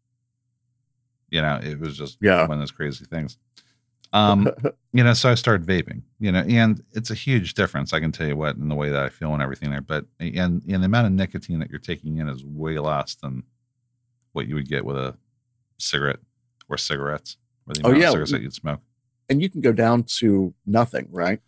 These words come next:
Speaker 1: Yeah, I'm at three, which is the next step is zero. So, I mean, I think that's pretty good,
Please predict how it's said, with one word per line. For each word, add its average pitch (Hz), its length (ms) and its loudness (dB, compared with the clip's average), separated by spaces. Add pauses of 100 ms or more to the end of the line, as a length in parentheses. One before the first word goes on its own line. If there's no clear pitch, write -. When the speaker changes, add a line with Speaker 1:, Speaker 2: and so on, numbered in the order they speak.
(840)
Speaker 1:
Yeah, 104 220 6
I'm 123 200 4
at 90 120 2
three, 98 380 0
which 80 200 -2
is 78 180 -4
the 80 120 -8
next 80 300 -2
step 78 260 -2 (320)
is 78 100 -6
zero. 76 420 -2 (100)
So, 73 240 -6
I 67 40 -10 (300)
mean, 71 240 -8 (1300)
I - 20 -8
think 110 140 0
that's 87 120 2
pretty 92 220 2
good, 80 400 2